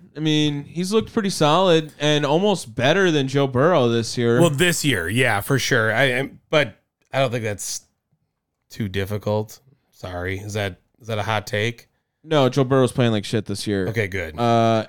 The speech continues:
Speaker 1: and the Bengals are one of those teams who are also seven and six in the A F C.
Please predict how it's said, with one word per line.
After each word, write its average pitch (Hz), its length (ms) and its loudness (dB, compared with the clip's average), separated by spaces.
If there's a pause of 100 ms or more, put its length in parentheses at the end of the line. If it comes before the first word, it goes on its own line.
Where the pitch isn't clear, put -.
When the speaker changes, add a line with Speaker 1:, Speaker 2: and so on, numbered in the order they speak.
Speaker 1:
and 131 200 -2
the 127 80 2
Bengals 143 880 2
are 117 800 0 (180)
one 120 200 -4
of 120 60 0
those 117 280 0
teams 113 460 -6
who 117 100 -2
are 107 180 0
also 107 800 -2 (160)
seven 107 360 -4
and 104 120 -6
six - 640 -6 (560)
in 123 140 -6
the 117 160 0
A 107 220 0
F 95 80 -6
C. 117 520 -2